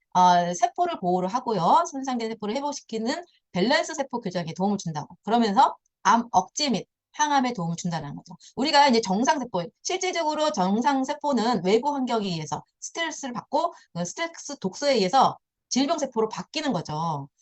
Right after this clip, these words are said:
어, 그래서, 어, 이제 암세포가 될 수도 있고 염증이 생길 수도 있고요. 어, 그런 세포에다가 이제 해독 물질을 넣어주는 거죠. 그러면서 암이, 아, 그런 질병세포가 재생이 되고 또, 어, 그 재생 과정 속에서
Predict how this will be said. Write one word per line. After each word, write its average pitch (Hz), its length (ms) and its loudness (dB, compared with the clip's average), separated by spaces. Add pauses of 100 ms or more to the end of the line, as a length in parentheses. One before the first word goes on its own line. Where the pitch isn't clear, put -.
(140)
어, 160 480 -4
그래서, 285 520 4
어, 185 160 0
이제 175 120 -2
암세포가 226 520 2
될 175 140 -4
수도 185 200 -6
있고 226 240 -2
염증이 208 360 0
생길 190 240 -4
수도 - 220 -12
있고요. 226 360 0 (280)
어, 165 220 -4
그런 330 340 2
세포에다가 285 960 2
이제 180 260 -4
해독 359 240 0
물질을 190 260 -4
넣어주는 160 340 -4
거죠. - 240 -12 (320)
그러면서 190 560 4 (200)
암이, 269 540 4
아, 185 140 2
그런 262 240 6
질병세포가 208 680 0
재생이 196 400 -4
되고 302 500 2 (280)
또, 330 320 2 (180)
어, 180 280 2
그 302 160 -4
재생 285 580 2
과정 226 320 2
속에서 190 600 2